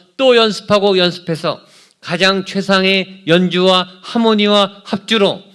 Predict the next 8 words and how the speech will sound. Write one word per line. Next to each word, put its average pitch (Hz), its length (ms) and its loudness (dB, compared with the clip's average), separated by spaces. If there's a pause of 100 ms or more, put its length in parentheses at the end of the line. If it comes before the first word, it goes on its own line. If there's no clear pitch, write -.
(280)
찬양을 170 420 -6
인도하고 147 400 -10
끌어낼 165 360 -6
수 - 120 -10
있도록 175 560 -2 (240)
그렇게 135 220 -16
훈련하셔야 143 1300 -8
돼요. 98 200 -14